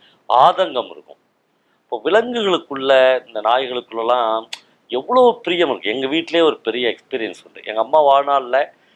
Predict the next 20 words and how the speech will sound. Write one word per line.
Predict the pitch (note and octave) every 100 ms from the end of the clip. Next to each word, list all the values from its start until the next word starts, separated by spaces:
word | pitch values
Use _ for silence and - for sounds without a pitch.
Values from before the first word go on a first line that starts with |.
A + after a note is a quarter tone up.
| _ -
எங்க | C3+
அம்மாவை | D3 G3+ G3+
பத்தி | F3+ F3+
நான் | E3 C3+
யோசிக்கும் | D3 D3 D3 C3+
போதெல்லாம் | A#2+ A2+ B2
எங்க | A2
அம்மா | G#2+ A#2 A2+ -
கூடயே | C3 B2+ B2+
எனக்கு | C3 A2 E2+ F2+ G2
ரெண்டு | G#2+ C3 C#3+
விலங்கினங்கள் | B2+ C3 B2 G2+ E2
வரும். | D#2 D2+ _ _ _ _ _ -
ஒண்ணு |
எங்க | A#2+ A#2
அம்மா | G#2+ B2+
ரொம்ப | A#2 G#2 A#2+ A#2+
வருஷமா | - C3 C3+ A2+
வளர்த்த | G#2 G2+ A2 B2+ - _ _ _ _ _ _ _ _ _ _ _
மீனாம்மா | C3 D3+ D3+ C3 A2+ A2+ F#2+